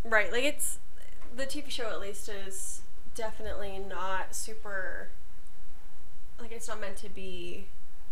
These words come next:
super heavy. It's very much so, like, a campy vampire T V show. Pretty lighthearted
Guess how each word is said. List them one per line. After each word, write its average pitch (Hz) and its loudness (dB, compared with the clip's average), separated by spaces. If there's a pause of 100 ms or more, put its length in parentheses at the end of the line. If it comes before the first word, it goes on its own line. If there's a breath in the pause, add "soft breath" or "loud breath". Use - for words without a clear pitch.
(200)
super - 0
heavy. 180 0
It's - -2
very 180 0
much 175 0
so, - 0
like, - 2
a - 0 (200)
campy 185 0 (1400)
vampire 190 0 (380)
T 226 0
V 214 0
show. 220 0 (1300)
Pretty 226 0
lighthearted 214 0